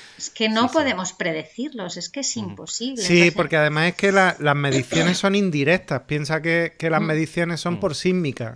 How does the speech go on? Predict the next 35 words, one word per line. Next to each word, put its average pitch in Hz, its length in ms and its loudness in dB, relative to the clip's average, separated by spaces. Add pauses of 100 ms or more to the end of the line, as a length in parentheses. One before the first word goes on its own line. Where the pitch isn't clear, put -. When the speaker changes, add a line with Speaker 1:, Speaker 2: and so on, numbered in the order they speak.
Speaker 3:
Entonces - 300 -4
Speaker 2:
Ya. 160 160 6
Speaker 3:
es 170 80 2
que 143 240 -2
te 131 180 2
llega 165 320 4
la 185 220 6
onda, 220 440 2
tú 147 160 2
haces 151 200 4 (160)
Speaker 1:
Claro. 208 120 -6 (360)
Speaker 3:
matemáticas 196 1080 4
y 208 80 0
con 139 220 2
las 135 80 0
matemáticas 156 800 2
consigues 170 680 2
sacar 185 420 2
todo. 127 380 0
Speaker 1:
Mm. 180 180 -14 (560)
Speaker 3:
Entonces, 156 680 4
al 139 180 0
final 135 380 0
es 151 60 2
muy 175 180 2
difícil. 165 460 0
Es 139 80 4
que 160 100 2
no 165 140 6
puedes, 170 320 6
no 151 200 0
tienes 185 280 4
ni 175 180 0
la 139 160 4
opción. 185 540 0